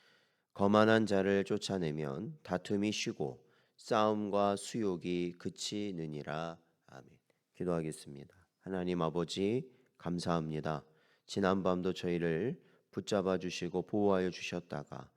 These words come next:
오늘도 이 새벽 시간 주님 앞에 나올 수 있는 은혜 주신 것 감사합니다. 저희들은 날마다 연약하여지고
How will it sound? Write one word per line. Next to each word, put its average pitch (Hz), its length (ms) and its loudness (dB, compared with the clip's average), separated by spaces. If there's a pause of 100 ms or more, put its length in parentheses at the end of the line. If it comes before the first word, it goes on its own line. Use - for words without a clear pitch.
(300)
오늘도 80 240 -4
이 80 240 -2
새벽 87 340 -4
시간 80 360 -6
주님 92 320 -2
앞에 92 500 -2 (280)
나올 80 380 2
수 - 160 -8
있는 78 260 -4
은혜 85 240 -2
주신 82 360 -6
것 90 240 -2 (260)
감사합니다. 73 960 -8 (540)
저희들은 101 440 4
날마다 98 600 6
연약하여지고 90 1080 0